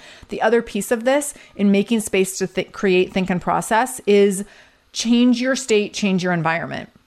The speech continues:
So when you get up and go for a walk, you're changing your physical state, you're changing your environment. When you decide to take that bath, you're changing your environment. When you go for a drive, changing your environment.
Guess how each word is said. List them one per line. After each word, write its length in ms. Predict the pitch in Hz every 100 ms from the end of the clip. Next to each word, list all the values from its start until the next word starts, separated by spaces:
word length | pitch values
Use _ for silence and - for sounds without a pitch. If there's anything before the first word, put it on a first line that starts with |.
| _ -
So 160 | - 208
when 220 | 214 226
you 100 | 240
get 160 | 226
up 120 | 233 233
and 100 | 214
go 100 | 214
for 160 | 220
a 40 | 202
walk, 280 | 185 196
you're 80 | 208
changing 400 | - 202 202 202
your 80 | 190
physical 340 | 185 165 180
state, 280 | 160 175 165
you're 100 | 170
changing 400 | - 180 165 175
your 140 | 170 165
environment. 560 | 151 117 95 90 78 - - - -
When 300 | 214 226 233
you 100 | 220
decide 640 | 208 226 190 190 185 -
to 520 | - 202 185 180 175 - -
take 220 | - 220
that 180 | 214 180
bath, 280 | 175 190 208
you're 100 | 185
changing 360 | - 180 170 175
your 120 | 165
environment. 580 | 160 139 120 98 87 190
When 160 | 196
you 80 | 208
go 140 | 208
for 180 | 202 214
a 40 | 196
drive, 340 | 202 185 160
changing 340 | 190 190 175
your 140 | 180 165
environment. 520 | 156 - - 127